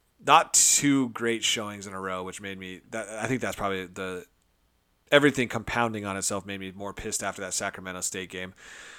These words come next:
Uh, I'll be cautiously optimistic going into this North Dakota's, uh, North Dakota game, hoping that Choate kinda got things going the right way. They had some good practices, hopefully got some guys healthy. I hope Isaiah Fonse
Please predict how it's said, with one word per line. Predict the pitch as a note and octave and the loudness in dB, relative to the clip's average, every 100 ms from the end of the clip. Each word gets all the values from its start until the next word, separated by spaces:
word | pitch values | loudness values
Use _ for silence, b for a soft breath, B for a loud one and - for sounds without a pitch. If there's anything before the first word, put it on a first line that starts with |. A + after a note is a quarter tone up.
| B B | B B
Uh, | - F2+ E2+ | -8 -4 2
I'll | - | 8
be | B2+ | 8
cautiously | C3+ D#3+ D#3+ D#3 - B2+ | 10 12 12 12 6 6
optimistic | A#2 A2+ A2 G#2+ G#2 | 6 4 -4 -4 -4
going | A2 G#2+ | -6 -6
into | G#2 | -8
this | G2 | -6
North | G#2+ | -6
Dakota's, | G2+ - G#2+ G#2 F#2+ - - - | -6 -6 -6 -2 -2 -4 -8 -6
uh, | G#2 G2+ | -4 0
North | A2+ A#2 | 0 0
Dakota | - A2+ | 2 0
game, | G#2+ G#2+ | 2 0
hoping | G#2 G#2+ G#2 | 0 0 -2
that | G2+ | 0
Choate | - G#2+ G2+ | 2 2 0
kinda | A2+ G#2+ G2+ G2 F#2+ A2 | -6 -4 -4 -6 -8 -2
got | A#2 A2+ G#2+ | 2 2 0
things | A#2+ A2+ G#2+ | -4 -4 -6
going | - A2 G#2+ | -4 -2 -2
the | |
right | G#2 G#2 | -2 2
way. | A2+ A#2 | 4 6
They | A2+ | 4
had | G#2+ | 2
some | - | -2
good | G2 F#2+ | -4 -4
practices, | A#2+ G#2+ G#2 G2 G#2+ | 0 2 0 -6 -4
hopefully | A2 G2+ G#2 | -4 -6 -8
got | G#2+ G#2 | -6 -4
some | G#2 | -4
guys | G2+ G2 | -4 -4
healthy. | - B2+ A#2 | 0 -2 -2
I | G#2+ | -8
hope | A2 | -6
Isaiah | G#2+ G#2 G#2 | -8 -6 -8
Fonse | G2 A2+ A2+ | -6 -4 -2